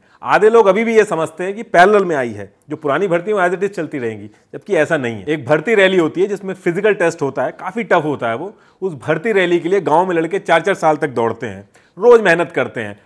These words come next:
अभी एक वीडियो वायरल हुआ था जिसमें मैकडी में काम करने वाला लड़का भाग रहा था रात में, वो उसी भर्ती के लिए दौड़ रहा था जो पिछले दो साल से बंद है,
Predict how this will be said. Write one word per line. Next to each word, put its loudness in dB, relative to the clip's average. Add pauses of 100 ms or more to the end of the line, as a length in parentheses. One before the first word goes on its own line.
(140)
अभी 0
एक 0
वीडियो 6
वायरल 6
हुआ 2
था 0
जिसमें -4
मैकडी -2
में -6
काम 0
करने -4
वाला 0
लड़का -2
भाग 0
रहा 0
था -2
रात -4
में, -16 (300)
वो -4
उसी -4
भर्ती 0
के -6
लिए 2
दौड़ 2
रहा -2
था -12
जो -12
पिछले -8
दो -4
साल -2
से -6
बंद -8
है, -16